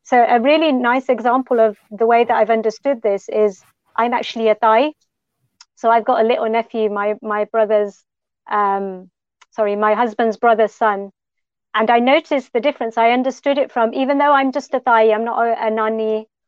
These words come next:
or a bibi. So when he comes over, is there's so much love for him. And I, I don't feel pressure at all to make sure that he eats. But when he comes, you know, when we sit down to eat, eat, he wants to eat 'cause he wants to be part of the family.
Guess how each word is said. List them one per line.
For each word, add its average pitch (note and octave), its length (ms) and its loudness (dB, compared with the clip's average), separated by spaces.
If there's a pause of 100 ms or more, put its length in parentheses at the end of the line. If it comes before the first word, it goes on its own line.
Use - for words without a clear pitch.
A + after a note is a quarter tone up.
(120)
or A3 180 2
a G#3+ 80 4
bibi. A#3 580 -2 (320)
So B3 140 -4
when B3+ 180 0
he F4+ 220 2
comes B3+ 300 -4
over, G#3+ 300 2
is A#3 300 -4 (440)
there's A#3 160 -8
so D4 220 -2
much D#4 240 -4
love C4+ 260 2
for B3 160 -6
him. G#3+ 400 -2 (400)
And A3+ 360 -2 (680)
I, B3 180 2
I B3 120 2
don't D4 260 2
feel C#4+ 180 -2
pressure C4+ 440 -6
at A#3 160 -6
all B3 340 2
to A#3+ 120 -10
make A3+ 220 -2
sure A#3 200 -6
that A#3 140 -2
he A#3+ 400 -2
eats. A3 240 -6
But A3 120 -4
when C4 160 0
he E4 120 -4
comes, F4 440 -2 (480)
you B3 100 -4
know, A3+ 160 2
when A#3+ 160 0
we C#4+ 140 -2
sit C#4 200 -8
down D4 180 0
to D4 120 -12
eat, D#4+ 340 -6
eat, D#4 240 -4
he C4+ 160 -4
wants B3+ 320 -2
to - 80 -10
eat A3 320 -6
'cause A3 160 -8
he B3 120 -4
wants B3+ 280 -4
to - 60 -10
be B3+ 100 -6
part A3 300 -2
of G#3 60 -10
the A3+ 80 -6
family. A3 500 -2